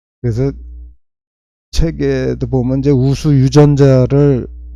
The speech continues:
병합시키라, 이런 얘기를 제가 했잖아요. 근데 이제 거기서도 상극인 게 있어요.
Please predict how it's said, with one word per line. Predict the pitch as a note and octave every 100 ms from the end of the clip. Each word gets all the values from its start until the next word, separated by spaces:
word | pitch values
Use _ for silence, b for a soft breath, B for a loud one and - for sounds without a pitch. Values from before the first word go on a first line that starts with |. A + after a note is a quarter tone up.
| - _ _ _ _ _
병합시키라, | A#2 B2 C#3+ - - - C3 B2+ B2
이런 | A#2 C3 C3+
얘기를 | A#2+ B2+
제가 | B2 A#2+ B2
했잖아요. | A#2 - A#2+ G#2+ G#2 D#3 A3 - b b b _ _ _ _ -
근데 | B2+ C#3+
이제 | C3+ C#3+ D#3 -
거기서도 | - B2+ C#3+ C3 C3+ D3+
상극인 | - - G#3+ A3+ G3+ E3+ E3+ D#3
게 | C#3+
있어요. | A#2 - F#2 A#1+ D#2+ G#2+ A2